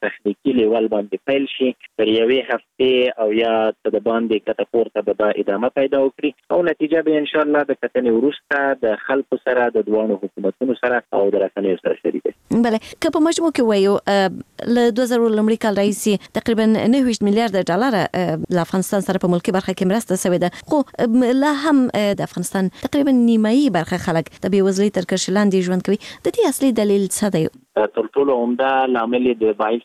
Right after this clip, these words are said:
Speaker 1: د دې چې ونه شو کولی په افغانستان کې یو ښه اقتصادي وده رامنځته کړي، هغه دا وه چې د نړیوالو همکارانو او د افغانستان د حکومتونو ترمنځ هغه هماهنګي چې وکولی شي دا پیسې په داسې پروژو باندې مصرف کړي چې د افغانستان د اقتصادي ودې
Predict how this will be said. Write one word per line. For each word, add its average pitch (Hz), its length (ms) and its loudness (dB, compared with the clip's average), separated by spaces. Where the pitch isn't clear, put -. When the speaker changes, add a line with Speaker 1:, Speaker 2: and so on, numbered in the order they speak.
Speaker 1:
د 110 120 0
دې 117 160 2
چې 107 120 -4
ونه 113 200 2
شو - 160 -10
کولی 107 260 0
په 104 120 -2
افغانستان 104 420 -6
کې 107 120 -4
یو 95 120 2
ښه 110 80 -2
اقتصادي 98 480 -2
وده 107 240 0
رامنځته 104 380 -6
کړي، 113 160 -4
هغه 120 200 -2
دا 131 120 0
وه 127 160 2
چې 127 100 -2
د 107 100 2
نړیوالو 117 480 2
همکارانو 117 480 -2
او 107 100 0
د 95 120 0
افغانستان 110 420 -6
د 98 80 -6
حکومتونو 104 560 -2
ترمنځ 113 240 -2
هغه 120 200 -2
هماهنګي 101 640 -2
چې - 60 -4
وکولی 139 460 0
شي 127 160 -2
دا 127 140 0
پیسې 120 340 -4
په 117 100 -2
داسې 123 140 -2
پروژو 110 320 0
باندې 113 240 -2
مصرف 123 280 -2
کړي - 180 -8
چې 104 100 -6
د 98 120 0
افغانستان 95 440 -4
د 98 80 0
اقتصادي 104 400 -2
ودې 120 180 0